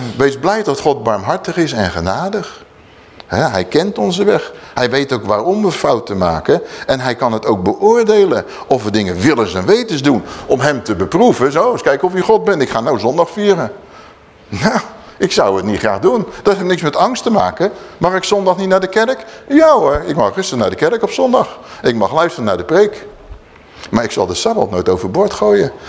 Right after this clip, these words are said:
Want het is heilige tijd van Vader. "Een teken tussen u en mij is de Sabbat," zegt God. "Opdat u zou weten dat ik je God ben." Daarvoor vieren we Sabbat.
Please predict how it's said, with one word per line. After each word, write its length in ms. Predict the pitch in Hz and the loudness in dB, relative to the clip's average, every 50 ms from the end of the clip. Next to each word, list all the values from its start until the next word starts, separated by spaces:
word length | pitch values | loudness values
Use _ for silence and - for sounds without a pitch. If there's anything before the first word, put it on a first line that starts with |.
| - - | -14 -6
Want 140 | - - 147 | -4 0 0
het 100 | 135 - | 0 0
is 120 | 120 104 | 0 -2
heilige 440 | - - 135 160 156 127 117 - 123 | -2 -2 0 0 0 0 -2 -4 -4
tijd 280 | - 202 190 214 208 208 | -2 -2 -2 -2 -2 -2
van 160 | - 151 139 | -4 -4 -2
Vader. 420 | 151 180 196 214 214 240 208 - - - - - - - - - - - - - - - - - - - - | 0 -2 0 0 0 0 0 -2 -4 -12 -18 -20 -20 -20 -20 -20 -20 -20 -20 -20 -20 -20 -20 -20 -20 -12 -4
"Een 140 | - 127 - | -4 -4 0
teken 460 | - - 254 285 277 240 - 185 156 | 4 4 4 4 4 0 -2 -2 0
tussen 380 | - 170 - - - - 143 - 226 | 2 2 2 2 2 0 0 2 2
u 220 | 233 269 254 208 | 2 2 2 2
en 180 | 214 180 185 185 | 2 0 0 2
mij 180 | 208 233 247 | 2 2 2
is 220 | 233 226 196 - - | 0 0 0 -2 0
de 80 | 170 | 0
Sabbat," 420 | 156 - - 196 180 165 139 127 - | -2 2 2 2 2 2 0 -2 0
zegt 180 | - 131 - | -2 -2 0
God. 380 | - 127 143 - - - - - - - - - - - - - - - - - - | 2 0 0 0 -2 -14 -16 -18 -18 -20 -20 -20 -20 -20 -20 -18 -18 -18 -18 -10 0
"Opdat 380 | - 151 143 143 139 135 - 220 | 0 0 2 2 0 -2 0 0
u 160 | 233 247 220 | 2 2 4
zou 240 | 185 214 233 226 220 | 4 4 4 4 6
weten 320 | 233 233 233 226 214 185 | 6 6 4 4 0 0
dat 180 | - - - 220 | 0 0 0 0
ik 120 | 220 226 | -2 2
je 120 | - 208 | 0 0
God 200 | 185 185 165 110 | 2 2 0 0
ben." 240 | 90 98 82 71 65 - - - - - - - - - - - - - | 0 -4 -6 -6 -10 -16 -18 -20 -20 -20 -20 -20 -20 -20 -20 -20 -10 -2
Daarvoor 280 | - 147 151 143 131 | -2 -2 -2 -2 -4
vieren 240 | 120 135 131 127 120 | -2 0 2 2 2
we 60 | 120 | 2
Sabbat. 520 | 117 - 110 90 80 - - - - - | 2 2 0 0 -2 -6 -8 -8 -16 -18